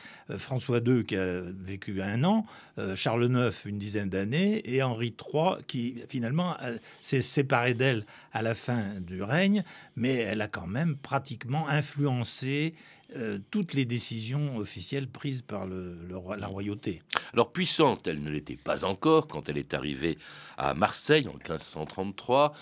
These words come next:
Speaker 2: Elle vient d'Italie, elle descend des célèbres Médicis de, de Florence, de cette famille de banquiers, et l'arrière-petite-fille de Laurent le Magnifique qui a donné tout son faste à,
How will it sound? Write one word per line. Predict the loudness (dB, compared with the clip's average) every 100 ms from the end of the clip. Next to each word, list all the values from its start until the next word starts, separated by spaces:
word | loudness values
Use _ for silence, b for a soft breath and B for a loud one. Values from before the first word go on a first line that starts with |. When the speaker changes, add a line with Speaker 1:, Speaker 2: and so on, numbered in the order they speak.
| B B
Speaker 2:
Elle | -8
vient | -6 -6 -6
d'Italie, | -6 2 2 2 -2 -2 -4 B B
elle | -2 -2
descend | -2 -4 -4 0 0 -2
des | -4 -6 -8 B -10
célèbres | -8 -4 -2 -4 -4
Médicis | -6 -4 -6 -6 -6 -6
de, | -8 -10 B B
de | -10
Florence, | -8 0 2 4 4 2 -2
de | -8
cette | -8 -6
famille | -4 -6
de | -10
banquiers, | -10 -8 -10 -8 -4 -2 -4 B -10
et | -6
l'arrière-petite-fille | -4 -2 -4 -6 -10 -10 -12 -10
de | -6
Laurent | -4 -4 -6
le |
Magnifique | -8 -8 -8 -6 -4 -4
qui | -6 -8
a |
donné | -6 -2 -2 -4 B B
tout | -12
son | -8 -8
faste | -4 -2 -2 -2
à, | -2